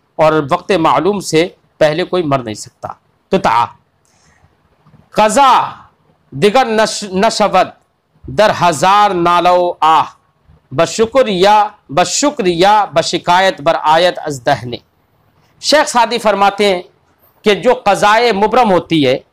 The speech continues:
जो अल्लाह के यहाँ पर फैसला कर दिया गया है कि ऐसा ही होगा और इसमें ट-, इसमें कोई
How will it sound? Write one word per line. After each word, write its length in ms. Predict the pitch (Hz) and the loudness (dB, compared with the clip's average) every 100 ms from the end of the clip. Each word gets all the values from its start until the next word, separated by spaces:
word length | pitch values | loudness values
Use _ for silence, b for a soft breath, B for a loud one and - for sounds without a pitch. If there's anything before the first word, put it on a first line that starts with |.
| _ _ _ | _ _ _
जो 80 | 151 | 0
अल्लाह 260 | 190 190 226 | 2 2 0
के 120 | 226 | 0
यहाँ 180 | 208 190 | 0 0
पर 140 | 214 202 | 0 0
फैसला 360 | 214 226 226 208 | 0 -2 0 0
कर 140 | 196 | 0
दिया 220 | 180 196 | 2 2
गया 180 | 196 202 | 4 2
है 140 | 202 214 | 2 0
कि 120 | 214 | 0
ऐसा 340 | 190 185 240 | 0 0 2
ही 180 | 214 233 | 0 0
होगा 300 | 185 185 190 | 0 0 2
और 140 | 214 190 | 2 0
इसमें 300 | 180 214 202 | -4 -4 -4
ट-, 200 | - 185 B B - | 0 -2 B B -2
इसमें 340 | 185 202 220 | -2 0 -2
कोई 300 | 196 214 226 | 0 2 2